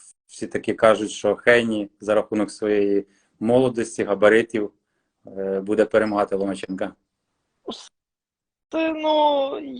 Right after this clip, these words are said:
Speaker 2: я дивився навіть, е, ці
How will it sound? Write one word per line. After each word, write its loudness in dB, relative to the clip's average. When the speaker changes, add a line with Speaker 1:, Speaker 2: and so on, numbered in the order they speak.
Speaker 2:
я 4
дивився -2
навіть, -4
е, -2
ці -10